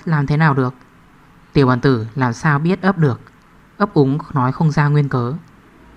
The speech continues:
"Nếu không như thế đi, ngươi lại đem trứng trở về, ta dưới chân núi đợi mấy ngày, đợi tiểu ưng ấp ra ta lại mang đi," đầu to nói ra. "Không được, không được," Tiểu bàn tử lắc đầu liên tục.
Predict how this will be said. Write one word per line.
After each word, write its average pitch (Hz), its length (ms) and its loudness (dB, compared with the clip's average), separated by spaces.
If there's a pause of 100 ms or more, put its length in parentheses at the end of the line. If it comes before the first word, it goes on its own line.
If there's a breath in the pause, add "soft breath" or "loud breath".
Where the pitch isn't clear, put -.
(220)
"Nếu 135 120 0
không 156 220 2
như 147 100 4
thế 143 140 0
đi, 143 260 2 (480)
ngươi 175 140 0
lại 123 180 0
đem 160 180 2
trứng 135 140 0
trở 139 160 0
về, 113 280 -2 (580)
ta 151 160 2
dưới 135 180 2
chân 143 180 0
núi 131 180 0
đợi 139 180 0
mấy 120 140 0
ngày, 135 280 0 (420)
đợi 127 240 -2
tiểu 120 240 0
ưng 139 200 0
ấp - 160 -6
ra 139 300 0 (160)
ta 156 120 0
lại 135 140 0
mang 139 200 0
đi," 143 280 2 (220)
đầu 127 160 -2
to 131 120 2
nói 120 160 -2
ra. 127 280 -2 (880)
"Không 165 180 2
được, 156 120 4
không 156 140 2
được," 143 160 4 (640)
Tiểu 139 100 2
bàn 123 120 2
tử 123 180 0
lắc 147 160 0
đầu 135 140 2
liên 127 160 2
tục. 123 180 -4